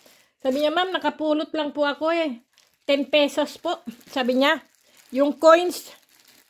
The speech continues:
Pero hindi ko po ginastos, nilagay ko lang po sa aking wallet, ma'am, pampa, ano, pampabuenas, sabi niya, pampa.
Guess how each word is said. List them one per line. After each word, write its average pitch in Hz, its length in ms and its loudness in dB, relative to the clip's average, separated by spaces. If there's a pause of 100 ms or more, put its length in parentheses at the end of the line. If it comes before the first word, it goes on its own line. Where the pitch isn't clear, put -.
(560)
Pero 302 240 6
hindi 320 180 0
ko 311 140 2
po 302 160 2
ginastos, 302 640 0
nilagay 233 400 2
ko 262 80 -2
lang 254 160 0
po 269 160 -2
sa 240 160 2
aking 254 240 4
wallet, 220 400 4
ma'am, 269 240 -4
pampa, 220 560 -4 (720)
ano, 233 240 -4 (800)
pampabuenas, 220 880 2
sabi 185 400 -8
niya, 226 320 -4
pampa. 196 960 -4